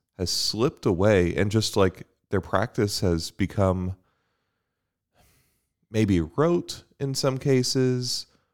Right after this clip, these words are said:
or skeptical in other cases, just out of custom. I don't know. There's, there's lots of things going on. And so that's kind of the reason for this event. I forget exactly when. It's, like, a twenty twenty-two kind of thing.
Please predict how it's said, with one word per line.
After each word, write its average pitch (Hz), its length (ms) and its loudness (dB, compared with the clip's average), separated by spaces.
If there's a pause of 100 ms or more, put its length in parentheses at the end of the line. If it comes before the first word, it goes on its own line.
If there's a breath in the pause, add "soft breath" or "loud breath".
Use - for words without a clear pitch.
(160)
or 85 400 -2
skeptical 123 960 -2
in 107 120 -4
other 104 160 0
cases, 104 500 -2
just - 240 -4
out 85 120 -4
of 80 80 -8
custom. 104 1000 -2 (1040)
I 92 160 0
don't 76 140 -6
know. 82 140 -8 (220)
There's, 107 260 2
there's 117 200 0
lots 110 240 4
of 98 80 2
things 92 220 0
going 87 200 0
on. 76 260 -4
And 101 260 -2
so 117 140 0
that's 113 360 2
kind 127 140 0
of 101 60 0
the 92 80 0
reason 92 460 -4
for 90 160 -6
this 82 360 -6 (100)
event. 90 560 -4 (500)
I - 60 -10
forget 117 260 0
exactly 92 720 2
when. 87 520 0
It's, - 160 -4
like, 165 160 -6
a 98 140 -2
twenty 101 440 -10
twenty-two 90 720 -6
kind 98 240 -8
of 101 100 -8
thing. 113 440 -10